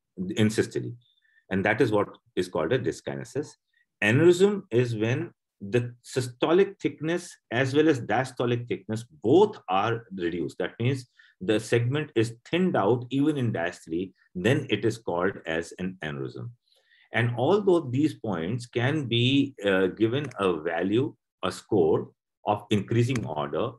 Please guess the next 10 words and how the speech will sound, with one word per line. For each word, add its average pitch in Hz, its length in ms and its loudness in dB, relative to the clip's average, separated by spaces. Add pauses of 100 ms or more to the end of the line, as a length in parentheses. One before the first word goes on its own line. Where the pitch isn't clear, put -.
(140)
in 104 420 0
the 117 420 0 (140)
amount 90 540 0
of 110 400 -2
the 90 260 -4 (160)
dys-, 120 380 0 (520)
dysfunction. 101 920 -2
That 90 260 -4
means, 139 300 -2 (460)
uh, - 80 -12